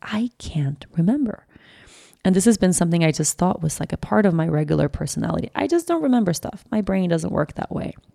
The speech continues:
And I've realized now that oftentimes in my life where I've been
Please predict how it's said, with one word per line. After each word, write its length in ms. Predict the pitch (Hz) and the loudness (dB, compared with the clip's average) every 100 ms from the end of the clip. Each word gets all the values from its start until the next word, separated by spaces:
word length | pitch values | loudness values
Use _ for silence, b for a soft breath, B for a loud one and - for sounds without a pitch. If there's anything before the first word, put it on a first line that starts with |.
| _ _ _ | _ _ _
And 100 | 165 185 | -2 0
I've 120 | 170 | 2
realized 540 | 170 214 196 180 156 | 4 4 4 2 0
now 560 | 160 180 214 170 - - | 0 2 4 4 2 0
that 360 | - - - - B B B B B B | -2 -2 -2 -6 B B B B B B
oftentimes 720 | 170 214 - 226 190 180 170 | -2 0 2 0 2 2 4
in 100 | 170 | 2
my 140 | 170 151 | 2 2
life 340 | 160 170 - | 2 0 0
where 120 | 170 165 | -4 -2
I've 340 | 165 143 135 | -4 -4 2
been 320 | 180 220 220 | 6 6 6